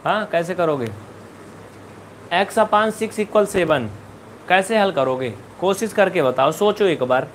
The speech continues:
बहुत आराम से कर लोगे इसको प्यार से। बिल्कुल भैया, ध्रुव का उत्तर आ गया, श्रुति तिवारी, पीवीआर स्टडी, अमित सिंह।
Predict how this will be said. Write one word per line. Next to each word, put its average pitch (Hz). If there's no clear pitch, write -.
बहुत 160
आराम 165
से 202
कर 190
लोगे 190
इसको 202
प्यार 202
से। 196
बिल्कुल 175
भैया, 196
ध्रुव 175
का 208
उत्तर 208
आ 190
गया, 190
श्रुति 196
तिवारी, 190
पीवीआर 185
स्टडी, 196
अमित 196
सिंह। 214